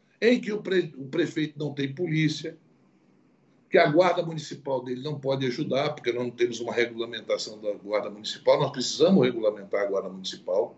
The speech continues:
que pode ser de uma grande ajuda na prevenção, mas não basta a gente fazer repressão e nem a prevenção.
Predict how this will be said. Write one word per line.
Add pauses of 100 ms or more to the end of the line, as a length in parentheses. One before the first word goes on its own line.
(480)
que
pode
ser
de
uma
grande
ajuda (280)
na
prevenção, (1200)
mas
não
basta
a
gente
fazer
repressão (1900)
e
nem
a
prevenção.